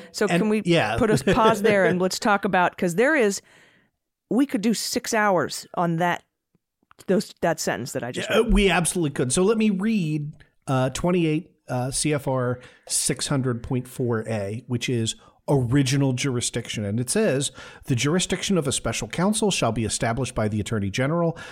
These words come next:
Speaker 2: The special counsel will be provided with a specific factual statement of the matter to be investigated.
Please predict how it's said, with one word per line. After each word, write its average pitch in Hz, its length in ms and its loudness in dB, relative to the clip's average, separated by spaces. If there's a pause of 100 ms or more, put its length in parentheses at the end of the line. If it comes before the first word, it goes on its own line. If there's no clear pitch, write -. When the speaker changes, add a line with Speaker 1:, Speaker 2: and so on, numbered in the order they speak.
(120)
Speaker 2:
The 185 80 2
special 185 360 0
counsel 175 380 -2
will 113 140 -2
be 110 100 -2
provided 117 500 -2
with 127 140 -6
a 113 80 -2
specific - 560 -4
factual - 480 -8
statement 175 500 -4
of 113 160 -2
the 110 80 2
matter 104 300 0
to 123 140 -6
be 113 100 -2
investigated. 160 720 -2